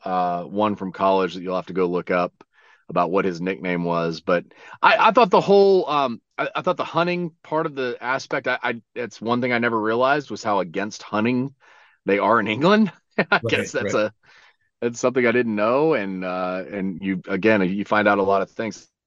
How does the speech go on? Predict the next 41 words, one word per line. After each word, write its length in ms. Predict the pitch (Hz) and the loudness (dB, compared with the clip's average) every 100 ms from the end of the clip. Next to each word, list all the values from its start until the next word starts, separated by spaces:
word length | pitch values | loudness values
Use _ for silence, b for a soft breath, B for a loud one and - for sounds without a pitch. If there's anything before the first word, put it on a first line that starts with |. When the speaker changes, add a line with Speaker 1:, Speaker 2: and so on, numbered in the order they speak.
| _ | _
Speaker 1:
I 40 | |
did 60 | 190 | 0
wanna 140 | 202 | 2
bring 160 | 160 160 | 4 4
up 80 | 131 | 4
one 100 | 135 | 2
more 100 | 127 | 0
thing 140 | 131 117 | -2 -4
before 140 | 120 | -4
we 80 | 110 | -4
take 180 | 117 104 | -4 -4
our, 200 | 101 - 92 | -4 -6 -16
uh, 80 | 95 - | -16 -12
another 360 | 85 101 98 | -4 0 2
break 300 | 82 92 95 | 2 2 2
here. 240 | - 87 - B B B B B _ _ - | 0 -2 -4 B B B B B _ _ 0
I 60 | |
don't 60 | 151 | 2
know 40 | |
if 60 | 139 | 4
you 60 | 131 | 4
saw 200 | 147 120 | 4 2
Justin 400 | 101 113 - 98 | 2 0 -2 -2
Ray, 440 | 98 101 95 90 - | 0 0 -2 -4 -16
um, 480 | - 98 95 90 90 - _ _ _ - | -4 -2 -2 -4 -8 -12 _ _ _ -4
who 440 | 107 101 95 95 - _ _ _ _ _ _ _ _ _ _ _ _ _ | 0 2 2 -2 -8 _ _ _ _ _ _ _ _ _ _ _ _ _
I, 400 | 110 120 131 131 - _ _ _ _ _ 117 | 4 6 6 4 -2 _ _ _ _ _ 0
I 160 | 123 | 4
use 440 | 147 139 139 135 - | 4 6 6 4 2
his 220 | 127 110 | 0 0
stats 760 | - 120 117 120 - - - - _ - | -4 0 2 0 -4 -12 -12 -18 _ -10
consistently 800 | 107 - 123 120 120 117 117 110 | -8 -2 -2 -2 -4 0 0 2
in 120 | 107 | 0
my 140 | 98 | 0
life 520 | 87 92 120 208 - | 0 0 2 2 0
with 140 | 101 127 | -6 -4
my 120 | 180 | -4
Speaker 2:
Yeah. 40 | |
Speaker 1:
friends, 580 | - 185 185 208 202 185 | -6 0 0 0 -4 -6
with 160 | 117 85 | -8 -6
my, 380 | 90 85 87 | -4 -2 -4